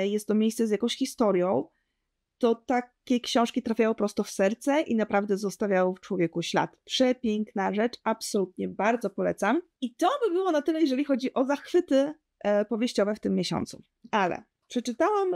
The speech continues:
jeszcze też książkę, instrumentalistkę, która mnie zachwyciła tematem, dlatego że ja uwielbiam, kiedy pisarze, pisarki wyciągają historie prawdziwych kobiet,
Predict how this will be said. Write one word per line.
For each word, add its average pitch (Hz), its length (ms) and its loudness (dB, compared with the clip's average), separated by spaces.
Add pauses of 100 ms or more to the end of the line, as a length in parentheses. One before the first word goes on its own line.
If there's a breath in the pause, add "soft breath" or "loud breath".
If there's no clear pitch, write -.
(120)
jeszcze 247 440 0
też 214 380 0
książkę, 190 720 -2
instrumentalistkę, 208 1080 -2
która 240 160 2
mnie 285 140 6
zachwyciła 254 800 -2
tematem, 185 400 0
dlatego 220 260 -4
że 240 100 2
ja 262 200 2
uwielbiam, 226 760 0
kiedy 214 300 -4
pisarze, 226 560 -2
pisarki 220 540 -2
wyciągają 196 580 0
historie 208 460 -2
prawdziwych 196 480 -4
kobiet, 196 500 0